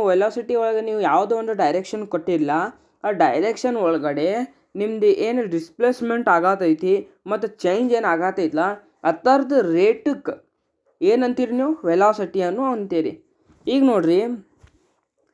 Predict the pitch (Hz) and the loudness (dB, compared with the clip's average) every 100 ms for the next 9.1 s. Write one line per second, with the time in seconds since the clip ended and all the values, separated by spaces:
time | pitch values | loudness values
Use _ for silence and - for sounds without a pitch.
0 | _ _ 175 196 220 240 247 254 240 233 | _ _ 2 4 4 0 -2 -2 -2 -4
1 | 226 262 311 - 185 202 226 247 254 - | -4 -2 -4 -4 -4 -2 2 4 2 2
2 | - 220 226 185 180 190 214 175 127 - | 2 2 2 -2 -2 0 0 0 -2 -10
3 | _ _ _ _ _ _ _ _ _ _ | _ _ _ _ _ _ _ _ _ _
4 | 185 202 202 185 160 175 175 165 165 185 | -4 0 4 4 4 4 2 2 4 2
5 | 208 202 214 208 202 214 214 226 220 214 | 2 -2 0 2 2 0 0 -2 -2 -4
6 | - 220 220 220 226 247 311 - _ _ | 0 2 4 2 2 2 0 -8 _ _
7 | _ _ _ _ _ - - - _ - | _ _ _ _ _ -18 -18 -18 _ -10
8 | 160 185 196 214 233 226 220 220 220 214 | -4 2 2 4 2 4 4 4 2 -2
9 | 220 | -4